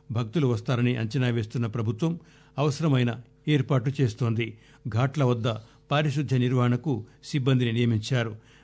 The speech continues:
నది ఒడ్డున పది అడుగుల సరస్వతి విగ్రహం ప్రత్యేక ఆకర్షణగా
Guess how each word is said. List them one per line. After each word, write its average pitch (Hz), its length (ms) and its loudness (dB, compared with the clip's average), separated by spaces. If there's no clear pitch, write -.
నది 135 220 2
ఒడ్డున 131 380 2
పది 123 260 0
అడుగుల 131 340 0
సరస్వతి 139 540 -2
విగ్రహం 117 440 0
ప్రత్యేక 143 400 0
ఆకర్షణగా 120 760 -2